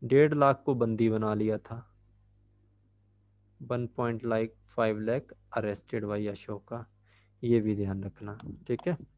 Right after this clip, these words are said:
अब इसके बाद आप लोगों से पूछा जाता है कि कौन सा युद्ध लड़ने के बाद अशोका के द्वारा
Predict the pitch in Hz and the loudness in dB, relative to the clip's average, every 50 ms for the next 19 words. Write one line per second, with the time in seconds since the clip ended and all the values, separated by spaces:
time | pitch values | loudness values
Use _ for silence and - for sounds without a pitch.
0 | _ _ _ _ _ _ _ _ _ _ _ _ _ _ _ _ _ _ - - | _ _ _ _ _ _ _ _ _ _ _ _ _ _ _ _ _ _ -18 -18
1 | - _ _ - - - - - - _ _ - 123 123 123 - - - - 175 | -18 _ _ -20 -20 -20 -20 -20 -20 _ _ -2 -2 -2 -2 -4 2 6 6 8
2 | 156 160 160 160 165 160 156 - - 160 160 160 156 139 160 151 151 151 147 147 | 10 10 10 10 10 8 8 6 4 4 4 6 4 4 2 0 2 4 4 6
3 | 139 147 143 143 - 151 151 156 156 156 143 - 147 151 156 151 - - 156 151 | 6 6 6 6 6 6 6 6 4 0 0 2 2 2 2 0 2 4 6 6
4 | 147 147 147 139 135 139 135 143 135 131 131 127 135 139 135 135 - 139 135 123 | 6 6 6 4 4 4 4 4 4 4 2 2 2 0 0 2 4 4 4 4
5 | 131 127 123 127 120 - 127 117 - 127 123 - - 120 120 117 117 113 113 120 | 4 2 2 0 0 0 -2 0 2 0 2 2 0 0 2 4 4 4 6 4
6 | 147 165 | 2 2